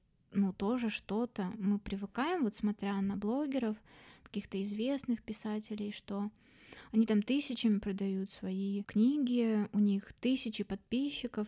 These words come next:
ими интересуются тысячи людей, а ты такой весь начинающий. И если у тебя там десять человек купили книгу, типа, это так плохо.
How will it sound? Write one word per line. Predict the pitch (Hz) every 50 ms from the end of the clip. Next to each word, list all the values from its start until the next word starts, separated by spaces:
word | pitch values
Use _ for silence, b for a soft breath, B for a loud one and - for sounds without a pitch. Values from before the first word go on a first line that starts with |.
| - _ -
ими | 208 208 202 202 202 202 196 196 196 -
интересуются | - 202 208 - 208 202 202 - - 226 233 226 208 202 - 208
тысячи | 196 - 214 220 214 - 214 220 - 208
людей, | 202 208 196 208 220 247 277 285 - -
а | - 190
ты | - - 214 240 247
такой | - 220 - 220 214 202
весь | 202 202 - -
начинающий. | 226 214 - - 202 214 254 294 302 269 262 - - 226 220 214 - B B B B B B B B B B
И | - 233
если | 226 220 214 214 214 208 - 220
у | 196 202
тебя | - 214 202 202 202
там | 208 208 196 196
десять | 196 202 214 208 - 214 220
человек | - - 208 196 202 214 214
купили | - - - 208 202 202
книгу, | 202 - 208 240 254 254
типа, | 220 - 220 214 -
это | 196 196 - 185
так | - 180 190 - -
плохо. | - 208 196 202 226 269 262 - - 220 208 190 -